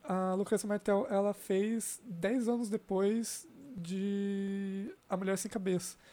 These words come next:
que era o seu último filme até então. Nesse meio tempo, ela tava envolvida numa adaptação de uma H Q de ficção científica chamada El Eternauta,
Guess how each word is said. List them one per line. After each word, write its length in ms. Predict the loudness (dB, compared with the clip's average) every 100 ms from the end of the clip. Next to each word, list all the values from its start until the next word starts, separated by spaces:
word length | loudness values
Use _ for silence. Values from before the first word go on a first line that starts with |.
| -20 -20
que 260 | -4 0 0
era 240 | 0 0 0
o 60 |
seu 160 | -2 -4
último 220 | -4 -6
filme 180 | -6 -8
até 140 | -6
então. 280 | -8 -6 -8 -8 -20 -20 -20 -20 -20 -20 _
Nesse 260 | 0 2 4
meio 160 | 4 4
tempo, 640 | 4 2 2 0 -2 0
ela 560 | 4 6 6 6 4 2
tava 160 | 2 2
envolvida 360 | 0 0 0
numa 480 | 0 -2 -4 -4 -2
adaptação 600 | -2 -2 -2 -2 0 -2
de 80 | 0
uma 100 | 0
H 160 | 0 -2
Q 220 | 0 -2
de 100 | -2
ficção 240 | -8 -8
científica 480 | -6 -6 -4 -2 -2
chamada 340 | -2 -2 -2 2
El 180 | 2 4
Eternauta, 640 | -2 0 0 0 -2 -4